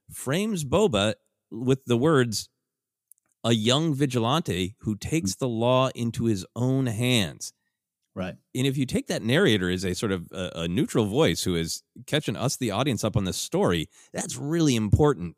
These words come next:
Speaker 1: that the narrator invites us to go, "Okay, is, we're not calling him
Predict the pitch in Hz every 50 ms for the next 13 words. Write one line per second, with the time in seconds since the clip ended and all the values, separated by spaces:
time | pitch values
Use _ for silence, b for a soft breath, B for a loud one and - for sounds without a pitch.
0 | _ _ 120 107 101 98 90 90 87 - _ _ _ _ 120 110 110 104 101 104
1 | 110 127 156 151 110 101 90 92 87 92 92 - _ _ _ _ _ _ _ _
2 | 123 120 117 98 92 110 139 170 - - - 107 101 98 - - - - 131 107
3 | 92 107 104 98 95 95 92 90 85 - _ _ _ _ _ _ _ _ _ _
4 | _ _ _ _ 135 190 - - 135 113 117 127 131 - - _ _ _ _ _
5 | _ _ - 127 131 127 127 123 120 123 120 113 113 - - - - _ _ _
6 | _ _ _ _ _ _ 92 _ _ - 156 - - - 127 139 139 151 202 -
7 | - - 180 202 202 185 160 120 113 117 120 120